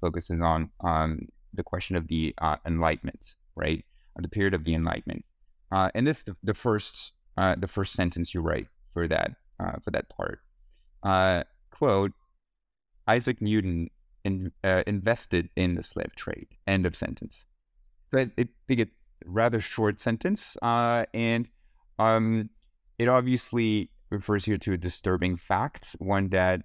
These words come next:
uh, most people wouldn't necessarily know, uh, about or associate with, uh, with the name of Newton. Um, and, and I'll let you comment on this, but I,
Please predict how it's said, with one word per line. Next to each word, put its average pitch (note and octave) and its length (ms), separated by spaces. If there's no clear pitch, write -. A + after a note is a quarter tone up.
uh, F2+ 480
most F#2 300
people F#2 340
wouldn't F2 320
necessarily F2 380
know, F2 640
uh, F2 160
about F2 340
or F2+ 120
associate F#2 540
with, F2 200
uh, E2+ 420
with F2+ 240
the F2+ 60
name F2 220
of E2 120
Newton. G2+ 340
Um, G#2+ 320
and, B2+ 140
and B2 140
I'll B2+ 120
let B2+ 280
you A2 60
comment G#2+ 400
on A#2+ 160
this, F3 120
but A#2 260
I, A#2+ 140